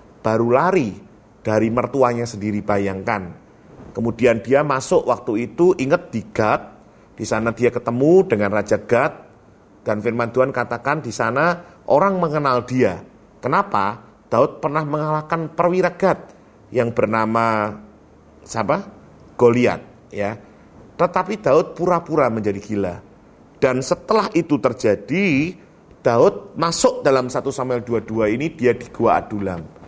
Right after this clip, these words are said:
Dan ayat ini,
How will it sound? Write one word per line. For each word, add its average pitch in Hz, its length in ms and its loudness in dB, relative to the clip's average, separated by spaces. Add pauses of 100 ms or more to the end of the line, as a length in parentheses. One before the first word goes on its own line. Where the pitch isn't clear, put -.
(640)
Dan 190 560 0 (480)
ayat 175 400 4
ini, 151 400 0